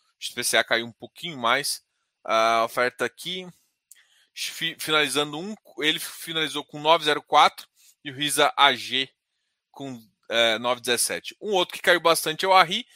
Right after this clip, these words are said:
O Arri tem uma baixa liquidez. Vamos ver se a liquidez ele aumentou depois da segunda emissão. Ah, já quatrocentos mil, já. Liquidez bem razoável aí pra esse fundo.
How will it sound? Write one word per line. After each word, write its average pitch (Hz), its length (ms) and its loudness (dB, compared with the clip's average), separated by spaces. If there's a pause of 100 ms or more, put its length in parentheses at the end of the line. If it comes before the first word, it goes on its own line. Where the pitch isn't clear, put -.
(220)
O 175 60 2
Arri 160 180 2
tem 190 140 -2
uma 180 120 2
baixa 147 340 4
liquidez. 131 320 -10
Vamos 160 140 -10
ver 147 80 -8
se - 100 -4
a 113 100 2
liquidez 117 420 -8
ele 117 120 -6
aumentou 117 380 -10
depois 113 280 -14
da 110 60 -10
segunda 117 260 -10
emissão. 107 340 -14
Ah, - 140 2
já 110 120 4
quatrocentos - 460 0
mil, 165 220 -6
já. 104 200 -2 (340)
Liquidez 117 400 -2
bem 117 160 -2
razoável 143 520 2
aí 120 100 -4
pra - 160 -14
esse - 140 -10
fundo. 113 320 -18